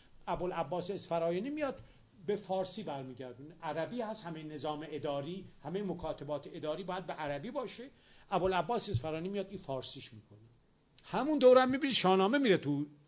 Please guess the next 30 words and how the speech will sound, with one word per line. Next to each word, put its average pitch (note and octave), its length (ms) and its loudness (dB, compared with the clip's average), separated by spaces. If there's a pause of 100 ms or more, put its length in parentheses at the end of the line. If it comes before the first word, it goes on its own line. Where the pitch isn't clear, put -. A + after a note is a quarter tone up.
(100)
دربار. A#2 400 -4 (640)
این G3 120 -2
دوتا F3 240 4
با G3 100 2
هم G3 140 0
یک G#3+ 180 -2
ربط G3+ 300 -2
خیلی B3+ 380 2
منطقی D#3 500 2
و G#3+ 260 4 (380)
مشخص E3 1000 0
دارند E3+ 320 2
و F#3 40 0
اون F#3+ 160 -2
اوضاع F#3 340 4
سیاسی E3+ 680 0 (300)
عصر E3+ 500 -2 (160)
فردوسی C3+ 480 -4
در E3+ 220 -2 (260)
آغاز D3+ 500 6
دوره B2 360 0
محمود. G2+ 460 -12 (520)
اما A#3 200 4
در A3+ 180 8
دوره F#3 260 10
دوم F3 460 4
محمود G#3 440 2 (220)
شما A3 240 2
می‌بینید B3 340 2
محمود G3 540 6